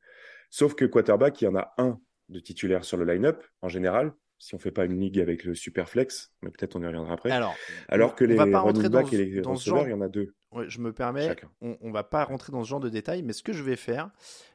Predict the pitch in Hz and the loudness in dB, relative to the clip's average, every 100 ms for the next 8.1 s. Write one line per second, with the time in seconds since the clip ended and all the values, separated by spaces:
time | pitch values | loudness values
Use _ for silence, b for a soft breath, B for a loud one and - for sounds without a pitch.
0 | B - - 110 139 147 156 - - - | B -14 -10 -6 -6 -4 -6 -8 -12 -10
1 | - - - 117 135 160 165 233 127 127 | -12 -16 -10 -6 -4 -6 -4 -4 -4 -6
2 | - 156 117 98 - _ _ _ _ - | -2 0 0 -4 -14 _ _ _ _ -12
3 | 101 98 - - 101 101 98 - - 110 | -10 -10 -10 -6 -4 -2 -4 -8 -8 -6
4 | 110 123 127 - 165 - 117 107 101 98 | -6 -6 -10 -6 -8 -4 -2 0 -2 -4
5 | - b b b - 131 127 139 139 143 | -8 b b b -4 -4 -4 -6 -4 -4
6 | 147 147 - 175 156 143 143 131 107 98 | -4 -8 -8 -6 -4 -4 -2 -6 -8 -6
7 | 101 214 175 - 196 107 98 113 - - | -4 -2 -2 -4 -6 -6 -2 -2 -4 -14